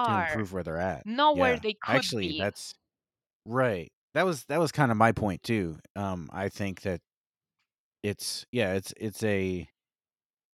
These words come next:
Speaker 1: it's a really good mindset to have, you know, building up the, the place that you're at nes-, instead of just running,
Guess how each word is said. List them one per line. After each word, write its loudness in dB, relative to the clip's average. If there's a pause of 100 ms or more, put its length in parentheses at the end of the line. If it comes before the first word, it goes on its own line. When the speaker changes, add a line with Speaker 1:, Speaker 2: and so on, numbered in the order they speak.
(160)
Speaker 1:
it's -2
a 4
really 4
good 2
mindset -2
to -10
have, -8 (140)
you -6
know, -6
building -2
up -2
the, -2 (140)
the -6
place -2
that -2
you're -4
at -4 (120)
nes-, -6 (160)
instead -4
of -2
just -6
running, -4